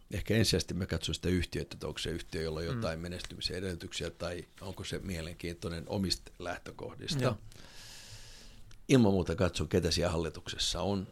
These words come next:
Speaker 1: olettaa, että mä tunnen heitä ja näin poispäin. Jos en tunne, niin mä haluan tietysti tutus-,
Speaker 2: Mm.
Speaker 1: tutustua heihin, ja tietysti ihan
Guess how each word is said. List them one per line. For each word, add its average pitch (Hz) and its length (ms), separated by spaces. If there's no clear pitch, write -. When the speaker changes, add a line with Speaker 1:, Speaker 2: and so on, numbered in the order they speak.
Speaker 1:
olettaa, 87 360
että 85 120
mä - 40
tunnen 78 360
heitä - 400
ja 85 140
näin 87 260
poispäin. 90 400
Jos 95 160
en 92 120
tunne, 107 260
niin 85 100
mä 87 100
haluan 90 200
tietysti - 260
tutus-, 117 240
Speaker 2:
Mm. 110 140
Speaker 1:
tutustua 90 500
heihin, 82 320
ja 87 60
tietysti 95 360
ihan 85 180